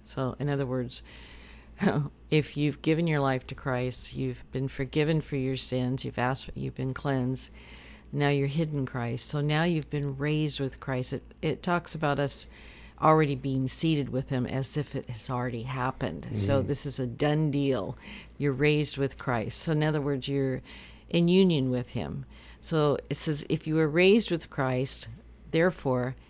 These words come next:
Speaker 1: seek those things which are above, where Christ is,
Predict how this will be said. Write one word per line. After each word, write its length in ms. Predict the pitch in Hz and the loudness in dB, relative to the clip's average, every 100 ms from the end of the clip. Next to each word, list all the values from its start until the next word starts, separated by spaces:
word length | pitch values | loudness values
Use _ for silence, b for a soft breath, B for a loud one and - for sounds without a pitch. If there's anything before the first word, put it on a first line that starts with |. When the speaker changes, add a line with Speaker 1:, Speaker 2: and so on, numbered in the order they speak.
| b b - | b b -8
Speaker 1:
seek 580 | - - 233 262 - | -4 2 4 4 0
those 400 | - 135 123 - | 0 2 2 -2
things 560 | - 127 127 127 135 - | 0 0 2 0 -2 -4
which 260 | 139 - 147 | -4 -4 -2
are 120 | 147 | -2
above, 580 | 156 190 156 87 - - - - b b b b b | 0 0 0 -2 -8 -20 -20 -20 b b b b b
where 120 | 151 | -4
Christ 520 | 143 - 147 151 - - | -2 2 4 4 0 -2
is, 500 | 180 180 123 131 | 2 4 2 -2